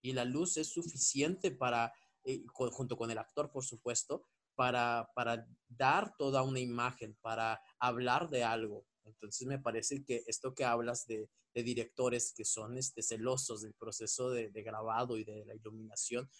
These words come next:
me parece que son directores, pues, que, que buscan esta imagen,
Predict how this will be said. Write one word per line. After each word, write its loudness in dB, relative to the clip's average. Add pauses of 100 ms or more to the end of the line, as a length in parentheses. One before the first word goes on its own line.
(240)
me -4
parece 0
que -6
son -2
directores, -4
pues, -4
que, -10 (300)
que -4
buscan 2 (340)
esta 0
imagen, 0